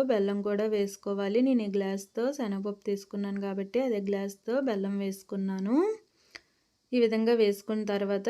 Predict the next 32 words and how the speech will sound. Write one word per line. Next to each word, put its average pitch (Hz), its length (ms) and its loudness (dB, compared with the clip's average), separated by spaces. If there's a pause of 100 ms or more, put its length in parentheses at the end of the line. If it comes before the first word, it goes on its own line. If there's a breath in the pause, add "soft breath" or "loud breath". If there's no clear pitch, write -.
దీన్ని 233 280 2
అంతటినీ 202 560 -2 (160)
బాగా 208 360 0
కలుపుతూ 196 520 0
మీడియం 208 420 0
ఫ్లేమ్లో 202 400 -2
పెట్టుకొని 202 560 -2 (100)
పూర్ణం 202 440 -2
అనేది 196 380 -2
బాగా 208 300 0
దగ్గర 196 320 -4
పడే 202 280 -2
వరకు 196 360 -4
కూడా 196 320 -2
మనం 262 300 0
ఉడికించుకోవాలి. 196 960 -2 (800 loud breath)
శనగపప్పు 233 560 2
అనేది 220 340 2
బాగా 220 300 0
మెత్తగా 214 440 0
ఉడికిపోయింది 202 680 0
కదండి, 196 560 0
అందుకే 220 380 2
మిక్సీలో 208 500 0
వేయడం 196 420 0
కానీ 196 280 -2
పప్పు 196 280 -6
గుత్తితో 202 440 -2
రుద్దడం 196 440 -2
కానీ 196 300 -2
చేయనవసరం 196 680 -2
లేదు. 190 320 0